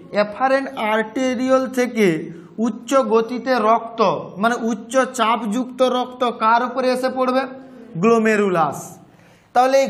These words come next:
গ্লোমেরুলাসে এই যে চাপটা পড়বে, বোঝা গেছে? আমরা এই যে glomerulus দ্বারা যে তরলের পরিশ্রুতকরণ ঘটবে, তার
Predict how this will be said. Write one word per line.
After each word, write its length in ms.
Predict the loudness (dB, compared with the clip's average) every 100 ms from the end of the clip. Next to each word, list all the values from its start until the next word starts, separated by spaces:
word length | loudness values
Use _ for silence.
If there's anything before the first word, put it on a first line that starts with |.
| 2
গ্লোমেরুলাসে 720 | 0 2 0 2 0 2 0 2 0
এই 100 | 0
যে 140 | -2 -2 -2
চাপটা 500 | 0 0 -2 -2 0 2
পড়বে, 320 | 2 2 0 -4 -12 -18 -14 -4
বোঝা 180 | 2 2
গেছে? 280 | 2 0 -2 -4 -16 -8 -2
আমরা 340 | 0 4 4 4 2 -6 -18 -2
এই 240 | 0 2 0
যে 140 | 0 0
glomerulus 680 | 0 0 2 0 0 0 0
দ্বারা 220 | -2 0
যে 140 | -2
তরলের 500 | -2 -2 -2 0 -2 -2 -2
পরিশ্রুতকরণ 880 | -2 -4 -6 -2 0 2 2 2
ঘটবে, 360 | 2 0 2 0 0 -6 -14 -20 -14 -2
তার 180 | 0